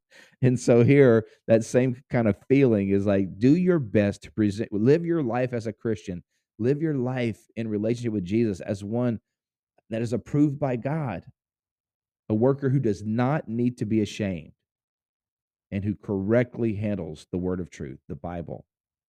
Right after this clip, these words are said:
We've gotta correctly handle the word of truth. Um, and so, you know, what we're doing by reading the word and what you do and I do on our own to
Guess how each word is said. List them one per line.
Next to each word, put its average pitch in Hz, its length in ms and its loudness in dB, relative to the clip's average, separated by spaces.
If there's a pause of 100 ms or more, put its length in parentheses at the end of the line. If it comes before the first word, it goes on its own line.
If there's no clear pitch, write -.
(160)
We've 92 100 -12
gotta 92 200 -6
correctly 92 480 -6
handle 87 260 -8
the 82 140 -10
word 87 200 -8
of 80 80 -10
truth. 71 300 -8 (680)
Um, 76 360 -12
and 82 140 -12
so, 76 360 -8
you 78 100 -10
know, 76 100 -10
what 85 180 -8
we're 95 120 2
doing 101 380 4
by 90 80 -2
reading 104 320 2
the 104 80 2
word 104 460 0
and 80 120 -12
what 82 180 -10
you 87 200 -4
do 95 400 0
and 80 160 -8
I 98 140 -2
do 95 420 -2
on 85 160 -10
our 85 160 -8
own 95 280 -2 (120)
to 82 100 -8